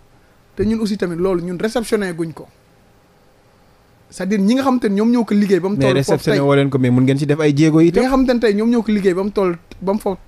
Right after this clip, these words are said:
Speaker 1: toll foofu tey mooy Ageroute. Nga
Speaker 2: Mhm.
Speaker 1: xamante ne ñoom ñoo génnee seen i installation ak yooyu.
Speaker 2: Mhm.
Speaker 1: Jàpp nañ ni loolu ñoom ñoo ko war a def.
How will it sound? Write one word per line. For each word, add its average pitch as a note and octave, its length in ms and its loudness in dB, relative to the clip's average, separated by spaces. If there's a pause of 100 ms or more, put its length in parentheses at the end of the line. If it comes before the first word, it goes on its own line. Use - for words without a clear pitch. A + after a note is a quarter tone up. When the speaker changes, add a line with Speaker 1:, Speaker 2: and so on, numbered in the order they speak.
(100)
Speaker 1:
toll F#3+ 220 0
foofu E3+ 220 -6
tey D#3+ 140 -10
mooy E3+ 200 -8
Ageroute. F3+ 320 0 (200)
Nga C3 80 -2
Speaker 2:
Mhm. A2 40 -2
Speaker 1:
xamante F#3 280 -4
ne F3+ 80 -4
ñoom G3 160 -2
ñoo G#3 200 0
génnee F#3 300 -2
seen F#3 220 -4
i F3+ 140 -10
installation G3+ 540 -4
ak D#3+ 80 -10
yooyu. D#3+ 200 -8 (120)
Speaker 2:
Mhm. C3+ 80 -4 (300)
Speaker 1:
Jàpp G3 180 -6
nañ G3 160 -4
ni E3+ 140 -8
loolu F#3 260 -2
ñoom F3+ 220 -6
ñoo F3+ 120 -6
ko E3+ 120 -12
war E3 100 -10
a C#3+ 40 -14
def. B2+ 140 -12